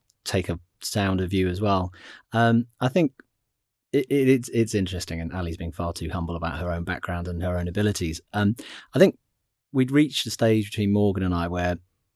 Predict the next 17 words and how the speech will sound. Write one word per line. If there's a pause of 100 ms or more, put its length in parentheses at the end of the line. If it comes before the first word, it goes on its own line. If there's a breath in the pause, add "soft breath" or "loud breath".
(160)
we
wanted
to
take
the
business
to
the
next
level, (1000)
and
we
knew
we
were
missing
something.